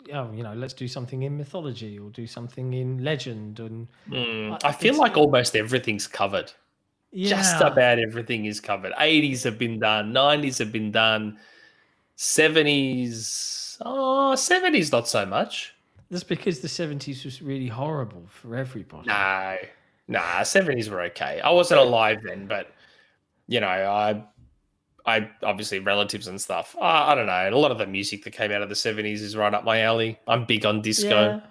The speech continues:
Speaker 1: Yeah, yeah.
Speaker 2: A lot of the fashion from the seventies jives with me. Um,
Speaker 1: Yeah, you
Speaker 2: I used to
Speaker 1: strike me
Speaker 2: wear
Speaker 1: as a
Speaker 2: bootleg.
Speaker 1: seventies fan.
Speaker 2: I used to wear bootleg pants, like, real tight bootleg pants. Um,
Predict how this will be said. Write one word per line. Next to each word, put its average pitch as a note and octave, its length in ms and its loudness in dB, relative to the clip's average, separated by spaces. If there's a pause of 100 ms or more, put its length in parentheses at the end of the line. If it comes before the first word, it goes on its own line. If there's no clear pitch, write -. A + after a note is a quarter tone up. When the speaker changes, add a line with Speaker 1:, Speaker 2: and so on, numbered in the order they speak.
(140)
Speaker 1:
Yeah, E3+ 60 -12
yeah. E3+ 220 -10 (480)
Speaker 2:
A B2 80 4
lot C#3 160 4
of C3+ 80 2
the B2 100 6
fashion A#2+ 760 -2
from B2 140 -4
the A#2 80 -4
seventies A#2 500 -2
jives A#2 440 2
with A#2+ 200 -6
me. A#2 240 0 (840)
Um, A2 80 0
Speaker 1:
Yeah, G#2+ 260 4
you G#2+ 80 0
Speaker 2:
I A2 100 2
used A#2 120 0
to D3+ 60 0
Speaker 1:
strike C#3 100 0
me - 100 -2
Speaker 2:
wear A2 80 2
Speaker 1:
as A2 100 -8
a A2+ 40 -2
Speaker 2:
bootleg. A2+ 420 -2
Speaker 1:
seventies - 260 -12 (360)
fan. A2 360 -14 (140)
Speaker 2:
I C#3 80 4
used D#3 200 4
to D3 80 8
wear C3+ 220 6
bootleg B2+ 560 0
pants, C3 400 -2
like, A#2 120 -4
real A#2+ 420 2
tight - 460 0 (480)
bootleg A#2 520 -2
pants. A2+ 600 -6 (760)
Um, A2 680 2